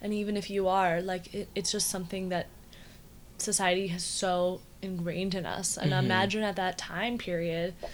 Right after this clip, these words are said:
Speaker 1: you know, the thirties, it could, it must have been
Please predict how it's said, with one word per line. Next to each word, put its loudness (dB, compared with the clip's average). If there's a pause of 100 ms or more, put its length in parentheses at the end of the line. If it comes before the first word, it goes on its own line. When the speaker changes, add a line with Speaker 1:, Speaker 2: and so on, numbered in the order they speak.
(240)
Speaker 1:
you -6
know, -2 (100)
the -6
thirties, -2
it -2
could, -6
it -6
must -2
have -6
been -6